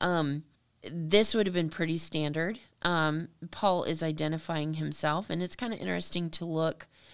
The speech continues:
at what he puts after his, his name, right? "An apostle of Christ Jesus, by the will of God,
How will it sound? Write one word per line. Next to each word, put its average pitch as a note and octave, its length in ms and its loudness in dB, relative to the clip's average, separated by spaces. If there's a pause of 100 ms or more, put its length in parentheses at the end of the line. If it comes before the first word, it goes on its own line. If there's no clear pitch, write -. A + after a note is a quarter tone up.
(340)
at F3+ 280 8
what D#3+ 540 2
he - 240 -4
puts - 540 -4 (100)
after D#3 460 -4
his, C#3+ 280 -4 (300)
his D#3+ 260 -4
name, C3 340 -6 (420)
right? D#3+ 340 2 (380)
"An E3+ 160 2
apostle E3 560 0
of E3 120 -4
Christ D#3+ 360 -6
Jesus, - 560 -8 (280)
by F#3+ 460 4
the G#3+ 140 0
will G3 260 0
of G3+ 160 -6
God, D3+ 460 -6